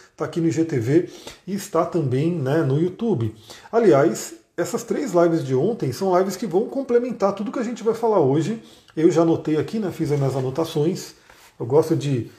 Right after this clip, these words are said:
esboçar aqui, trazer um script pra poder seguir, né, o assunto que a gente vai falar. Mas claro que muito do que vai acontecer em novembro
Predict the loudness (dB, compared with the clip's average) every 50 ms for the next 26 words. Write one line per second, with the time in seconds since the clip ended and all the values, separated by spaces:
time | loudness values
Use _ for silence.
0 | _ _ -10 -8 -6 -4 -2 0 0 0 0 0 0 0 0 -2 -4 -2 0 2
1 | 2 4 4 2 2 0 -2 -2 -2 -2 -4 -4 -4 -4 -2 2 2 2 2 2
2 | 0 -2 -4 -6 -6 -2 -2 0 0 0 0 -2 -4 -6 -10 -20 _ _ -2 -2
3 | -2 -2 -4 -8 -4 -2 -2 0 0 -2 -2 0 0 0 2 2 2 4 2 2
4 | 0 -4 -10 -20 _ _ -6 -4 -4 -4 -2 0 2 2 2 2 2 2 4 4
5 | 4 2 0 -2 -2 -4 -4 -4 -4 -4 -4 -2 0 0 0 0 -2 -4 -4 -2
6 | -2 -2 0 -2 -2 -2 -2 -2 -2 -2 -4 -4